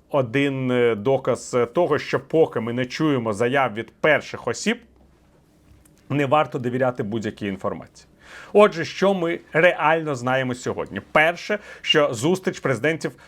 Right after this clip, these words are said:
Росії і Сполучених Штатів дійсно може відбутися незабаром, якщо про це говорить державний секретар Сполучених Штатів, це доконаний факт. Друге, що президенти України і Росії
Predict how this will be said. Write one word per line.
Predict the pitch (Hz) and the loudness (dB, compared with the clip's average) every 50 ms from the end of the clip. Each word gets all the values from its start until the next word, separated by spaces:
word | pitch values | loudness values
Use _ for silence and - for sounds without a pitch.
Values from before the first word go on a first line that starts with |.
| - - | -12 -2
Росії | - 139 165 139 - - 170 165 160 | 2 4 4 4 2 0 -2 0 -2
і | 135 | -2
Сполучених | - - 139 135 143 135 - 139 123 117 | -2 -2 -2 -2 -2 -2 -2 -4 -4 -4
Штатів | - - 147 143 135 - 123 110 | -2 0 0 0 -2 -4 -8 -8
дійсно | 98 95 135 143 135 135 - - 147 143 - _ - | -6 -2 -2 0 -2 -2 -4 -8 -8 -10 -10 _ -6
може | - 135 151 147 135 113 123 | -2 0 2 2 2 0 0
відбутися | 120 123 110 127 131 127 113 - 127 | -4 -4 -4 -4 -6 -6 -6 -4 -4
незабаром, | 123 110 120 120 131 160 180 180 - - - - | -2 0 0 2 4 4 2 2 0 -6 -10 -4
якщо | - 151 139 - 156 | -2 -2 0 0 -2
про | 127 131 131 | 0 0 0
це | - 147 | 0 0
говорить | 123 135 131 127 131 123 107 | 0 2 2 2 2 2 2
державний | 107 135 110 104 123 120 113 110 | 0 0 0 2 0 0 0 -2
секретар | - - - - 123 - 127 107 | -10 -10 -8 -6 -4 -2 -2 -4
Сполучених | - - 123 117 113 - 127 120 - | -4 -4 -6 -6 -6 -6 -8 -8 -4
Штатів, | - 165 170 165 135 127 | -2 -4 -4 -4 -6 -8
це | - - 151 139 | -4 -2 -2 -2
доконаний | 123 117 117 160 156 - - 135 131 123 123 117 113 | -2 -4 -2 -2 -2 0 0 -2 0 0 -2 -6 -6
факт. | - - 87 - - - - - | -6 -8 -8 -10 -10 -12 -12 -6
Друге, | 120 117 170 190 220 214 180 185 170 - - - - | -2 0 2 4 4 4 4 2 0 -2 -6 -16 -8
що | - - 180 - | -2 0 0 0
президенти | - - 175 151 131 143 180 185 185 - 190 | 2 2 0 0 0 2 0 0 0 0 -4
України | - - 160 - 160 170 175 175 165 156 139 143 - | -6 -6 -4 0 2 2 4 2 2 0 -2 -4 -4
і | 165 160 147 | -4 -4 -2
Росії | 139 127 147 143 131 - - - 165 190 196 190 | 0 0 0 0 0 -4 -6 -4 -2 -2 -2 -4